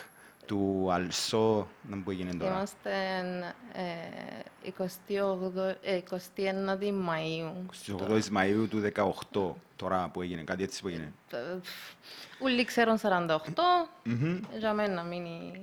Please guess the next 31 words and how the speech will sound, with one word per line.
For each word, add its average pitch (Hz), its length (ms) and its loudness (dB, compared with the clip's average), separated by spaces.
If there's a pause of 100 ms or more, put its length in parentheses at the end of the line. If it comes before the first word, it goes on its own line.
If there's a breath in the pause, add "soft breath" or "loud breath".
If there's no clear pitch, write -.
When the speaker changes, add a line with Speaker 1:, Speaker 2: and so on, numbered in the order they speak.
(140)
Speaker 2:
ε, 175 480 0
εν 302 140 4
τον 226 220 4
branding 220 560 6
πλέον 226 520 4
που 214 120 0
εν 208 100 6
φεύγει 240 260 8
Speaker 1:
Έμεινε. 196 140 6
Speaker 2:
από 180 80 4
τον 180 300 6
νου 180 160 6
του 175 120 4
άλλου. 170 460 4
Speaker 1:
Ναι. 202 320 0
Speaker 2:
So, 196 320 -2
ναι. 190 340 0 (380 loud breath)
Speaker 1:
Και - 100 0
τι 139 60 6
να 185 60 4
μου 170 80 4
κάνεις 113 280 6
εσύ; 95 260 -6 (340 loud breath)
Speaker 2:
Ε, 220 100 4 (920 loud breath)
κοίτα, 285 480 8
ε, 208 1120 0
εκείνο 240 320 0
που 269 60 0
λαλούς 247 320 6
είναι 254 140 6
ότι 254 140 4